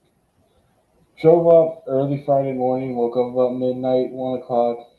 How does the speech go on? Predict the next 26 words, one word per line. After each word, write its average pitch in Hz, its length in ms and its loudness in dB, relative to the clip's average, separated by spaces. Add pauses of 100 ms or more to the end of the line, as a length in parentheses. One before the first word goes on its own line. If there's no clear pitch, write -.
(240)
drove 127 240 0
all 127 220 2
the 127 120 -2
way 127 80 0
up 123 160 -4
there, 127 140 -6
got 117 260 -4
there 127 160 -6
about 117 220 -8
five 117 220 0
A 120 240 -6
M, 123 220 -12 (760)
met 123 180 -6
with 127 160 -4
a 123 40 -2
buddy, 131 560 4 (400)
uh, 123 60 -8
Raul 117 580 0
Gonzalez, 123 600 -2
who's 117 160 -16
been 120 160 -10
on 113 140 -6
the 107 80 -14
podcast 120 600 -10
before. 120 460 -10 (1200)
Um, 117 560 -2